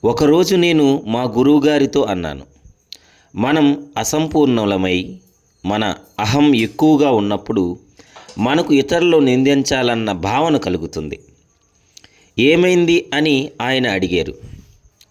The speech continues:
నన్ను ఇంకా బాలుడిగా తలుస్తూ నాకు తెలియపరచకుండా కొన్ని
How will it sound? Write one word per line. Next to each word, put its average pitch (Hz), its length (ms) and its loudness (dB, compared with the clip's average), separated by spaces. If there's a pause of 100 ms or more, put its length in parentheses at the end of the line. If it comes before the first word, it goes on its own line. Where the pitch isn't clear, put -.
(140)
నన్ను 131 200 2
ఇంకా 139 520 0
బాలుడిగా 143 680 0
తలుస్తూ 131 640 -2 (500)
నాకు 139 340 -2
తెలియపరచకుండా 147 1120 0
కొన్ని 120 600 -4